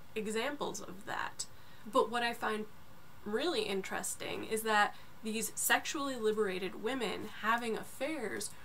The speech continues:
are often described as being free thinkers or feminist, which is a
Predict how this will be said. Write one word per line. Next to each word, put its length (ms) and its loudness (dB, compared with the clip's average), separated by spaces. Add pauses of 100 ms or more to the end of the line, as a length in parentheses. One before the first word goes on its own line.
(240)
are 180 4
often 520 4
described 880 2
as 140 -2
being 300 0
free 460 -6
thinkers 680 0 (120)
or 140 -2
feminist, 840 0
which 220 2
is 240 0 (440)
a 140 2